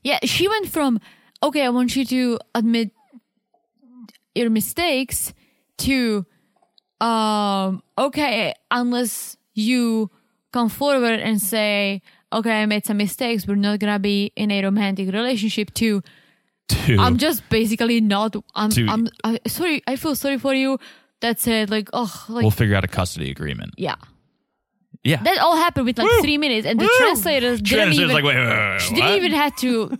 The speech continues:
Speaker 1: translate that.
Speaker 2: No, no. It was a, it was a heavy end.
Speaker 1: For
Speaker 2: It was a heavy
Speaker 1: sure.
Speaker 2: ending to that segment.
Speaker 1: But I don't think that's the ending of the relationship.
Speaker 2: No, I don't think so. I think,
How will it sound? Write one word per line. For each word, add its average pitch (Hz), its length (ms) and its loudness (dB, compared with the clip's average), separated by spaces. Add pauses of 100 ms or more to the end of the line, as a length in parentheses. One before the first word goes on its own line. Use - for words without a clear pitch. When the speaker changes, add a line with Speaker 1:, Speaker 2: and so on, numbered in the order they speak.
Speaker 1:
translate 247 560 -2
that. 190 320 -2 (880)
Speaker 2:
No, 90 360 4 (500)
no. 92 380 -2 (200)
It 120 100 4
was 170 280 4
a, 180 380 2
it - 20 0
was 139 140 4
a 139 60 4
heavy 110 400 4
end. 73 420 -4 (140)
Speaker 1:
For 403 120 -4
Speaker 2:
It - 180 -4
was 101 100 2
a - 80 2
heavy - 260 2
Speaker 1:
sure. 117 80 4
Speaker 2:
ending 95 380 2 (240)
to 101 100 0
that 87 200 -4
segment. - 300 -4
Speaker 1:
But 262 100 2
I 285 160 0
don't 294 220 -2
think 254 240 0
that's 226 260 -2
the 208 320 -2
ending 190 440 -4
of 180 160 -4
the 190 100 -2
relationship. 98 500 -6
Speaker 2:
No, 87 480 2
I 82 120 -2
don't - 200 -8
think - 180 -14
so. - 140 -12
I - 120 -10
think, - 220 -10